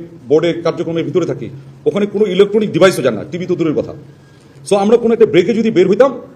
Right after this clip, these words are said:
নামাজের ব্রেক বা লাঞ্চের ব্রেক, তখন আমরা এই যে জানতে পারছি যে টিভি স্ক্রলে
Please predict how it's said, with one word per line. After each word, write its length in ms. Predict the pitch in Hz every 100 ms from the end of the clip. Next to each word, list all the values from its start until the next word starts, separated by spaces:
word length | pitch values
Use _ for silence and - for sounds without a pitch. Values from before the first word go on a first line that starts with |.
| - 135
নামাজের 280 | 175 180
ব্রেক 380 | 147 156 151 -
বা 100 | 139
লাঞ্চের 320 | 139 180 185
ব্রেক, 180 | 143 160 - - -
তখন 200 | 208 208
আমরা 240 | 196 190 202 196
এই 60 | 135
যে 80 |
জানতে 220 | 151 170 170
পারছি 220 | 156 185
যে 140 | 233
টিভি 280 | 226 165 160
স্ক্রলে 360 | 165 156 151